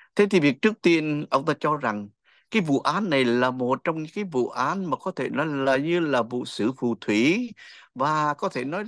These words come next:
đây là một cái vụ đối chọi của Đảng Dân Chủ để cố lấy đi cái quyền tranh cử của ông cựu Tổng thống Donald Trump. Thì lẽ nhiên ông Mike Johnson là một nhân vật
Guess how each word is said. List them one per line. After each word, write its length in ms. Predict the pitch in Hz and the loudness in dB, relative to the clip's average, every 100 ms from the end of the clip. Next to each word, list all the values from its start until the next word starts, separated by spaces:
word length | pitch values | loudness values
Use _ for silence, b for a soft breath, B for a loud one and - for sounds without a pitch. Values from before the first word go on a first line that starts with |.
| 220 | -12
đây 380 | 120 135 180 185 | -8 0 2 2
là 160 | 151 135 | 0 0
một 340 | 135 143 139 | 2 0 0
cái 120 | 214 | -6
vụ 240 | 190 139 135 | -6 -4 -2
đối 200 | 151 220 | -2 -2
chọi 260 | 147 135 120 | 0 0 -2
của 160 | 127 | -6
Đảng 320 | 131 110 147 160 | 0 0 0 -4
Dân 240 | 185 180 | -6 -6
Chủ 340 | - 107 131 175 | -6 -4 -2 -2
để 180 | 123 - | -4 -6
cố 140 | 165 | -6
lấy 280 | 196 202 240 | -2 -2 -2
đi 240 | 226 196 185 | -2 -4 -4
cái 180 | 202 - | -8 -6
quyền 280 | 139 135 123 | 0 2 2
tranh 200 | 180 170 | -4 -4
cử 160 | 123 120 | -4 -4
của 120 | 143 | -2
ông 140 | 151 | -4
cựu 200 | - 143 | -6 -6
Tổng 120 | 139 131 | -6 -6
thống 240 | 170 208 | -4 -2
Donald 220 | 180 185 175 | -2 -2 -2
Trump. 380 | 208 214 170 - _ _ _ _ _ b b _ _ | 0 2 0 -4 _ _ _ _ _ b b _ _
Thì 100 | - | 0
lẽ 180 | 123 120 | 2 2
nhiên 440 | 143 160 160 151 143 | 0 0 2 0 -2
ông 280 | 127 135 | -2 0
Mike 260 | 135 135 127 | 0 0 -2
Johnson 260 | 131 - 131 | -4 -4 -4
là 140 | 110 | -4
một 160 | 98 98 | -4 -6
nhân 200 | 131 123 | -4 -4
vật 120 | 101 | -4